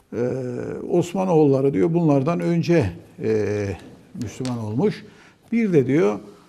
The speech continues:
"Ehli Beyt'e daha önce intisap etmişler," diyor. Bakın iki tane özellik söylüyor. Önceden diyor, yani bu, bu boy önceden İslam'ı kabul etmiş, diğerlerinden önce kabul etmiş neyse.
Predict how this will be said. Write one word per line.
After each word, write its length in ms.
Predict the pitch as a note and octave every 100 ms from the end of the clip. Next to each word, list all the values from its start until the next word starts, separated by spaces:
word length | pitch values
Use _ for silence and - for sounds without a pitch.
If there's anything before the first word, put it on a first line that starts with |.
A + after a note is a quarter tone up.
| _ -
"Ehli 320 | F3 D3+ G3
Beyt'e 380 | F3+ F3 F3 F#3+
daha 240 | F3 F3 F3
önce 300 | D#3+ C3+ C#3
intisap 440 | A2+ - A#2+ A2
etmişler," 580 | G#2 G#2 G2+ - G2+ G2
diyor. 160 | G2+
Bakın 240 | A2 - A2
iki 180 | G#2+ -
tane 200 | C#3+ D3
özellik 420 | G#2+ B2+ A#2 G#2+
söylüyor. 440 | - - - D#2 - _ _ _ _ _ _ _ _ _ _ _ _ _ _ _ _ _ _ _ - -
Önceden 520 | D3+ E3+ F#3 F#3+ F3 B2+
diyor, 160 | A2+
yani 540 | A2+ - - A2 A#2 C3+
bu, 260 | D#3+ B2
bu 220 | F#3 E3
boy 300 | C3+ C#3 A2 -
önceden 420 | A#2 B2 C#3 F3
İslam'ı 420 | F3 - F#3+ G3
kabul 300 | E3 F#3 F#3+
etmiş, 440 | F#3+ F3 A3 - -
diğerlerinden 680 | B2 B2 B2 A#2+ A2 A2+ G2+
önce 340 | A#2+ A#2 E3
kabul 320 | D#3+ D3 D#3+
etmiş 380 | F#3+ F#3 - - B2+ A#2 F2
neyse. 460 | G#2+ G2+ - -